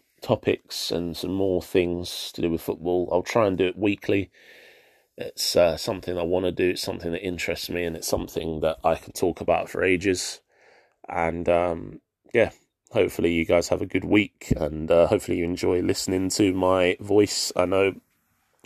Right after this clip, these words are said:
sometimes it can be a bit, <laughs> a little bit jarring, but hopefully you've enjoyed listening. And, um, yeah, if you've got any thoughts, anything like that, just let me know.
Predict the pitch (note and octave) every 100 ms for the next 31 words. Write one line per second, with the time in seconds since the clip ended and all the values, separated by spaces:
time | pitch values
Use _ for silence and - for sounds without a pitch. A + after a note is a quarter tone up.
0 | - - F2 D#2+ F2+ D#2 E2 - F2+ E2+
1 | E2+ - - - - - - - G2 F2+
2 | - _ _ - - - - C#3+ - -
3 | C3+ - A#2+ G#2+ F#2+ F#2 G#2 G2+ F#2+ G2+
4 | F2+ F2+ E2 - - - - - - A2
5 | A2 - F2 F2 D#2+ E2 F2 E2+ D#2+ D#2+
6 | - E2 E2 D#2+ D#2 D#2 C#2+ C2 D2 D#2+
7 | D#2+ D#2+ D#2+ F2 - G#2+ F#2+ _ - -
8 | F2 D#2 D#2 D#2+ - - F#2 F2 - G2
9 | E2 E2+ D#2 D2 E2 E2+ - - - D2+
10 | D2+ D2+ F2 F#2